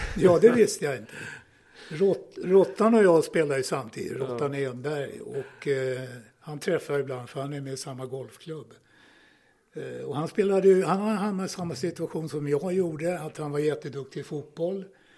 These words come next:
Speaker 1: Spelade i reservlaget. Eh, var väl uppe någon match, han satt på bänken med, med A-laget. Men en bolltalang utöver det vanliga,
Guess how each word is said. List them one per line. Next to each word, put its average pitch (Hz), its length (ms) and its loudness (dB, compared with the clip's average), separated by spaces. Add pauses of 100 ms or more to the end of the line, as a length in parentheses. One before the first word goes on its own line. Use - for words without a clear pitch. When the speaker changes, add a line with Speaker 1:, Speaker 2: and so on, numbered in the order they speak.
(440)
Speaker 1:
Spelade 160 520 2
i 160 120 0
reservlaget. 160 1120 0 (960)
Eh, 143 560 -6 (200)
var 151 220 -2
väl 160 140 -4
uppe 156 340 -2
någon 156 260 -2
match, 156 320 -6
han 151 100 -4
satt 147 260 -8
på 170 60 -6
bänken 160 600 -6
med, 151 320 -10
med 147 120 -10
A-laget. 143 720 -10 (640)
Men 147 260 -8
en 151 140 -4
bolltalang 143 720 -2
utöver 143 400 -2
det 143 80 0
vanliga, 135 640 -6